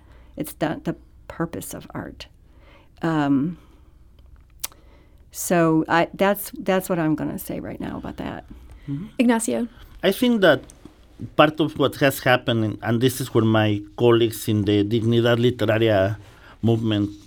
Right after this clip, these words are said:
Speaker 2: are pointing out, is that the reason why a lot of the members of the U S Latinx community have risen is because they have written books of similar topics,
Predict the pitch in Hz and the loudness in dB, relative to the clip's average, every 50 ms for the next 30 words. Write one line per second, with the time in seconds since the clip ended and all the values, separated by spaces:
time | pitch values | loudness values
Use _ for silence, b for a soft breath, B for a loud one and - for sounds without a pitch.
0 | - - 104 101 - - 110 104 95 95 98 113 110 98 82 - - - - - | -8 -6 -6 -4 -2 -2 -2 -2 -2 -2 -2 -2 -2 -2 -4 -6 -8 -10 -14 -20
1 | - b b b b b b b b b b b b b b b b b b b | -20 b b b b b b b b b b b b b b b b b b b
2 | b - - - 135 139 156 147 143 156 156 151 143 139 139 - - 127 120 135 | b -16 -2 4 4 6 6 6 6 6 6 8 6 4 2 -4 -6 2 4 4
3 | 131 123 135 156 165 160 - 180 170 151 131 131 139 135 127 131 131 127 131 120 | 4 6 6 4 4 4 2 2 2 2 4 4 6 6 6 4 4 2 2 2
4 | 107 104 - - 117 123 123 123 127 120 120 110 110 113 113 113 113 113 113 110 | 0 0 0 0 2 2 4 2 2 2 0 0 0 2 2 2 2 0 0 -2
5 | - - - - 110 110 113 110 110 123 123 123 123 123 120 117 - 123 110 113 | -4 -6 -6 -2 0 2 2 2 4 4 4 4 4 2 2 2 2 0 -2 -2
6 | 110 - - - - 113 113 123 143 170 165 - - 113 123 113 104 101 123 165 | -2 -4 -6 -6 -2 0 0 2 2 2 0 0 -2 -2 -2 -2 -2 0 2 0
7 | 196 196 - 147 135 135 135 - - 135 131 131 131 139 131 - - 131 120 113 | 0 0 -2 -2 -2 -2 -2 -2 -2 -2 0 0 0 -2 -4 0 2 4 4 4
8 | 110 110 - 123 147 156 151 170 160 139 139 147 147 - 143 143 135 131 - - | 4 2 2 4 4 4 4 4 0 0 0 -2 0 0 -2 -2 -2 -4 -6 -8
9 | 123 107 - - 139 123 127 123 107 101 98 - 139 139 135 - - - - - | -10 -10 -6 -4 -4 -2 0 0 -2 -2 -2 -2 -2 -2 -2 -4 -8 -10 -10 -12
10 | - - - | -16 -20 -20